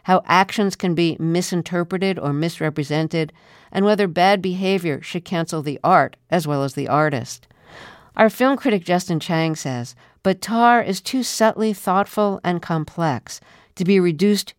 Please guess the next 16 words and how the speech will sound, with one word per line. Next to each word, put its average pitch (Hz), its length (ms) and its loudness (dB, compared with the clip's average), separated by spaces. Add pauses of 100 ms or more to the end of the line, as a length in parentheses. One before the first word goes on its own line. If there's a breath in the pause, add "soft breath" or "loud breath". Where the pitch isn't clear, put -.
to 175 100 0
mere 165 260 4
talking 156 460 0
points, 110 480 -6 (380 soft breath)
and 190 160 2
Blanchett's 196 500 0
performance 196 640 -2
also 247 360 0
resists 165 520 -2
easy 208 320 -2
categorization. 180 1080 -4 (520 soft breath)
With - 160 -2
her 220 140 2
mix 240 260 2
of 185 140 -2
charisma, 196 600 0